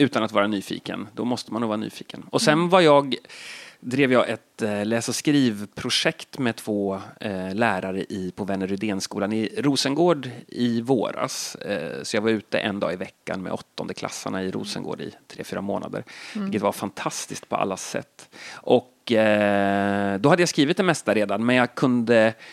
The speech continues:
Speaker 1: få dem att läsa det, vilket var helt ovärderligt. För att jag hade liksom gett mig på en fyrtioårig svensk man att skriva om deras
Speaker 2: Mm.
Speaker 1: miljö.
Speaker 2: Mm, mm.
Speaker 1: Eh, och även,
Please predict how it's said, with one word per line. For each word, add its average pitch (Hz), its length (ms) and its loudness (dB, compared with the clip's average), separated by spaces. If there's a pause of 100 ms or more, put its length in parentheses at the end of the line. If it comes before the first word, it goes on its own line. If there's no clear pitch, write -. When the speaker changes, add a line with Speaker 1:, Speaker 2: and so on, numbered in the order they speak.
(160)
Speaker 1:
få - 240 0
dem 151 400 4
att - 160 -2
läsa 139 600 4
det, 117 120 4
vilket 107 340 -4
var 92 240 2
helt 98 300 -2
ovärderligt. 95 580 -4
För - 140 -4
att 104 120 -2 (180)
jag 117 140 2
hade 131 200 2
liksom 120 280 -2
gett 104 180 -4
mig 110 100 0
på 127 220 0
en 101 120 2
fyrtioårig 101 720 -2 (720)
svensk 101 580 -2
man 135 360 4
att 104 100 0
skriva 107 320 2
om 104 140 0
deras 104 720 -2
Speaker 2:
Mm. 208 200 0
Speaker 1:
miljö. 123 540 6
Speaker 2:
Mm, 151 200 0
mm. 107 360 4 (120)
Speaker 1:
Eh, 80 120 -6
och 139 140 6
även, 160 280 4